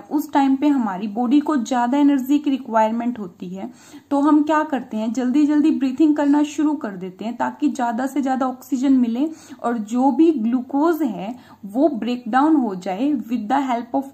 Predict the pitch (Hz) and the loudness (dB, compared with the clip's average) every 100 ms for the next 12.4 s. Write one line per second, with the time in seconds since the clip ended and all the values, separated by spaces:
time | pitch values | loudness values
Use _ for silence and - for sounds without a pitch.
0 | - 208 - - 233 185 262 294 - - | -10 -10 -10 -8 -6 -4 -4 -6 -14 -8
1 | 226 226 277 285 285 320 - 247 247 294 | -6 -2 0 4 4 2 -4 -6 0 0
2 | 302 294 226 180 - 180 175 277 320 - | 2 2 2 -2 -8 -8 0 2 2 0
3 | - _ _ _ _ _ _ _ _ _ | -14 _ _ _ _ _ _ _ _ _
4 | _ - 294 294 349 - _ 240 247 330 | _ -6 2 2 2 -6 _ 0 2 0
5 | 349 - 311 285 277 233 269 285 - 233 | -2 -2 -2 0 -2 -2 0 0 0 -2
6 | 247 349 285 226 208 - 208 214 208 214 | 2 0 2 -2 -4 -6 -8 -8 -8 -6
7 | 240 247 220 285 294 285 247 208 214 269 | -4 -6 -2 0 2 2 0 -4 -2 -4
8 | - 269 269 262 - 190 175 233 - - | -6 -4 -2 -2 -4 -8 -6 -10 -14 -18
9 | - - 262 226 254 294 320 285 294 302 | -12 -6 -6 -4 2 2 4 4 4 2
10 | 294 294 294 277 269 233 190 190 175 202 | 4 4 2 0 2 0 -4 -10 -8 -6
11 | 320 311 240 233 277 277 226 196 269 269 | -6 -6 -2 2 2 0 -6 0 0 0
12 | 214 180 175 | -4 -6 -8